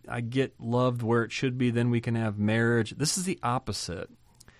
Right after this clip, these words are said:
That the marriage that takes place here is, uh, is established, and the love then flows from that. There's something even more important that, you know, if I just worked at my love better, then,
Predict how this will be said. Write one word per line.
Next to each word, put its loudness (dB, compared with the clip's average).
That 0
the 6
marriage 6
that 0
takes 0
place 0
here -2
is, 0
uh, 2
is 4
established, 4
and 2
the 6
love 4
then 4
flows 4
from 4
that. 0
There's 4
something 4
even 2
more 4
important 0
that, -6
you 0
know, 6
if -2
I 0
just -2
worked 2
at 0
my 0
love 4
better, 0
then, 0